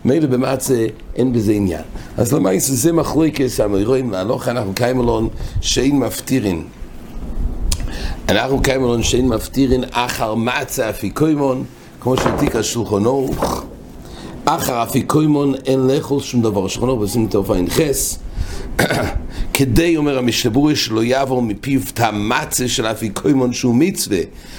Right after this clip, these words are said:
על ידי יוסף מאכל. ובדיעבד אם אוכל אחרוב שום דבר, יחזור ויאכל כזה מצה שמורו לשם אפיקוימון. אז אפשר עדיין לתקן את זה.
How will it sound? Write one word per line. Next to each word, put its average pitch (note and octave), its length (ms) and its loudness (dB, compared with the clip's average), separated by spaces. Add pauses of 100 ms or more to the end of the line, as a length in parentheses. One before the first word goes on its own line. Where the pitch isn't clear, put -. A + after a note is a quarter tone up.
(140)
על G2+ 180 2
ידי A2 180 2
יוסף D3+ 380 2
מאכל. G2 560 0 (800)
ובדיעבד A#2+ 640 2
אם A#2 120 2
אוכל B2 280 0
אחרוב A#2+ 380 -2
שום D3+ 260 0
דבר, F3 260 0
יחזור E3 640 0
ויאכל D#3 400 0
כזה A#2+ 380 -4
מצה G#2+ 280 -2
שמורו D#3 640 0 (380)
לשם C3+ 680 0 (100)
אפיקוימון. D#2 1160 -2 (440)
אז G#2 160 2
אפשר C#3 340 0
עדיין B2 360 0
לתקן C3+ 520 0
את C3+ 140 0
זה. A2+ 220 0